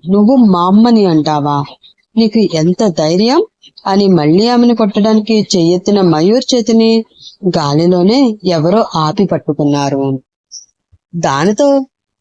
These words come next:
వెనక్కి తిరిగి తన చేయి పట్టుకున్నది ఎవరా అని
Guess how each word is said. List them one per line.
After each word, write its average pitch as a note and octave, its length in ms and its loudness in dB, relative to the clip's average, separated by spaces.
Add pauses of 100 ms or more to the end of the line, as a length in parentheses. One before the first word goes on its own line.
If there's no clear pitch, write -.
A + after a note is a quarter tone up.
వెనక్కి E3+ 420 -2
తిరిగి A#3 600 0 (380)
తన F3+ 140 0
చేయి F3+ 440 -2
పట్టుకున్నది A#3+ 560 0
ఎవరా D#3+ 720 -2 (140)
అని F3+ 280 -2